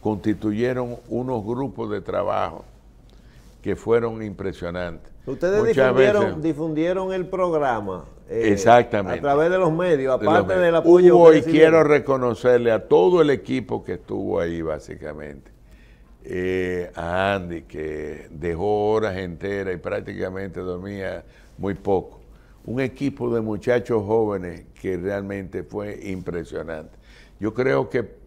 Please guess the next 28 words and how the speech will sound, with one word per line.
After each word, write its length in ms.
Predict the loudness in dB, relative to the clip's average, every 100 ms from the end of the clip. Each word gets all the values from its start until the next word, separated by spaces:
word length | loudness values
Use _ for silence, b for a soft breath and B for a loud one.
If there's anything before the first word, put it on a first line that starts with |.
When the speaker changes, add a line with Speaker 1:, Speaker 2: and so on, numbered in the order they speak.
| -10
Speaker 1:
hubo 100 | -2
Speaker 2:
Había 300 | 2 4 6
un 60 | 6
Speaker 1:
una 100 | 6
Speaker 2:
guía, 240 | 6 6
Speaker 1:
difusión. 120 | 4 4
Speaker 2:
había 320 | 6 6 6
un, 160 | 4 0
un 240 | -2 0
guía 280 | 2 2 2
con 240 | -2 -2
todos 200 | 0 2
los 140 | 2 4
eventos. 420 | 4 2 0 2
Speaker 1:
Había 560 | 4 6 4 4 4 2
no 200 | -2 -2
solamente 680 | 0 2 2 2 -2 0 0
eso, 180 | 0 -4
o 20 |
sea, 180 | -2 0
había 240 | 2 2
un 80 | 0
código 480 | 2 2 4 2 0
Q 220 | 2 4
R 300 | 4 4 -2
que 100 | -2
tú 180 | -4 -4
cogías 480 | 0 2 2 0